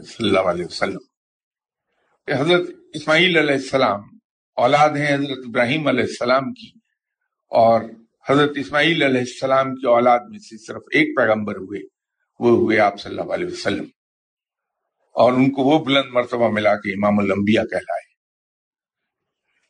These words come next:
تو یہ بذات خود ایک بہت بڑی رحمت ہے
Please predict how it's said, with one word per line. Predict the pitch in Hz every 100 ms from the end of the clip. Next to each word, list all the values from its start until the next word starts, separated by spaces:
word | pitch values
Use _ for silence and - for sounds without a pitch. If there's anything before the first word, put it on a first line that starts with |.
| _
تو | 135
یہ | 139
بذات | 143 147 147 143 156
خود | - 151
ایک | 147 120
بہت | 120 117
بڑی | 117 110
رحمت | 101 104 113 -
ہے | -